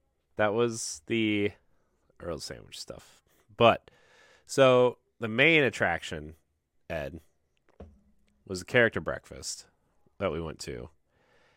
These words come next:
It was buffet style, all you can eat, and I got three plates. So don't judge me. But instead of butter and syrup,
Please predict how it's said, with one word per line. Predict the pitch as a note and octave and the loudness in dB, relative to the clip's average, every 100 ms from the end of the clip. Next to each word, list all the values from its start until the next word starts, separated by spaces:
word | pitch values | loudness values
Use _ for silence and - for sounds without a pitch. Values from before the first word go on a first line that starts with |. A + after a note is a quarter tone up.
| _ - | _ -6
It | |
was | G2+ F#2 | -4 4
buffet | A2+ A2 A#2+ G2+ | 4 6 4 4
style, | - F2+ D2 D2 _ _ - | 4 4 2 -4 _ _ -6
all | E2+ | -2
you | G2 | -2
can | G2 G#2 | -2 -4
eat, | F#2 F2+ _ _ _ _ _ _ _ _ | -4 -6 _ _ _ _ _ _ _ _
and | F2 | -10
I | E2 | -6
got | E2+ D2 | -4 -4
three | F#2+ F2 | -6 -6
plates. | F2+ D#2 C#2 - - _ _ _ _ _ _ _ _ _ - | -4 -6 -8 -14 -16 _ _ _ _ _ _ _ _ _ -20
So | - D#2 B1 C2 | -12 -10 -10 -8
don't | F2 | -8
judge | D#2+ D#2 - | -6 -8 -8
me. | G#1+ - _ _ _ _ | -18 -20 _ _ _ _
But | G2+ G#2 F2+ - _ _ _ _ _ _ _ _ _ _ _ _ _ _ _ _ _ - | -2 0 0 -4 _ _ _ _ _ _ _ _ _ _ _ _ _ _ _ _ _ -8
instead | G2+ F#2+ - A#2 A#2 C#3 - _ _ - | -6 -6 6 8 10 8 2 _ _ -2
of | G#2+ F#2+ F#2 - _ _ _ - | 2 2 -2 -20 _ _ _ -4
butter | F#2 F#2+ F#2 F2 E2+ - _ - | 4 6 8 4 2 -6 _ -4
and | F#2 E2+ D2+ D2 - _ _ _ _ _ _ _ _ _ _ _ _ _ _ _ _ - | -2 -2 -4 -10 -16 _ _ _ _ _ _ _ _ _ _ _ _ _ _ _ _ -10
syrup, | - A#2 E2 - | 2 4 4 0